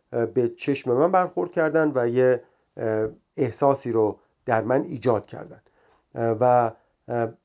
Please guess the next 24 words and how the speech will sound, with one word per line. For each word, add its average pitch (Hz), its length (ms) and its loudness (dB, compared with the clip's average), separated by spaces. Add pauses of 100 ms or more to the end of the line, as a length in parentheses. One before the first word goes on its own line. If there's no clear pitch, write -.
(100)
از 131 220 -4
طریق 139 440 0
تجربه 123 600 -2
به 139 120 -4
شکل 139 400 -2
منفعلانه 123 1200 0 (420)
ذهن 156 400 2
من 143 340 4 (280)
این 139 200 0
رو، 127 420 2 (280)
اه، 117 120 -4
دریافت 110 560 -2
کرده. - 300 -18 (300)
حالا 151 200 4
هیوم 165 320 4
بخواد 160 240 -4
بگه 160 260 -2
نه، 151 200 0
به 139 80 -2
این 135 120 0
سادگی 123 480 -2
نیستش 143 460 -2
و، 127 40 2
اه، 120 800 -2